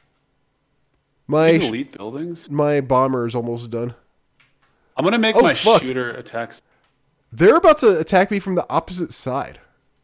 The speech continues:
Speaker 2: Oh, I'm in the bottom right corner, so they can't attack me like that.
Speaker 1: I'm in the bottom left corner, but they went all the way around to my left.
Speaker 2: That's weird.
Speaker 1: Like, even a little bit farther. Like, I'm not in the actual corner, you know?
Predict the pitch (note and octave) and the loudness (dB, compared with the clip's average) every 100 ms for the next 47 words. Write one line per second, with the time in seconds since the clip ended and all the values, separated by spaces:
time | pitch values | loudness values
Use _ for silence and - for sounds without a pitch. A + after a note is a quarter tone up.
0 | _ _ _ C3+ C#3+ C3+ D3 F#3 A#2 A#2 | _ _ _ 2 4 4 4 2 0 -2
1 | A#2+ - - A#2 A#2 A2 - A#2 A2+ B2+ | -2 -6 -10 -12 -12 -12 -14 -14 -12 -12
2 | A2+ - A#2 - A#2+ - F3+ C4+ E4 B3 | -14 -14 -16 -14 -18 0 4 6 6 6
3 | G#3 A3+ F#3 F#3 B3+ - E3+ D3+ D#3 F#3 | 6 6 4 2 0 -2 -2 -2 0 0
4 | F#3+ G3+ - D3+ D#3+ F3 F3 F#3+ F3 D3+ | 4 2 2 0 0 2 4 4 4 2
5 | D#3 E3 D#3+ D3+ B2 A2+ C#3 - - - | 2 0 -2 -4 -4 -6 -8 -10 -18 -20
6 | _ _ _ _ _ _ _ _ _ _ | _ _ _ _ _ _ _ _ _ _
7 | _ - C2 - - G1+ - _ _ _ | _ -12 -12 -12 -16 -16 -18 _ _ _
8 | _ - C#3 E3+ D#3+ C#3+ C#3 C#3 - C3 | _ -8 -4 -2 0 0 -2 -2 -2 -2
9 | B2+ B2 F2 G#2 C#3+ D3 D3+ D3+ C#3+ C3 | -2 -4 -6 -8 -2 0 2 0 0 -2
10 | B2+ - B2+ A2+ C3 C3+ D3 C#3+ | -4 -6 -12 -12 -10 -8 -6 -6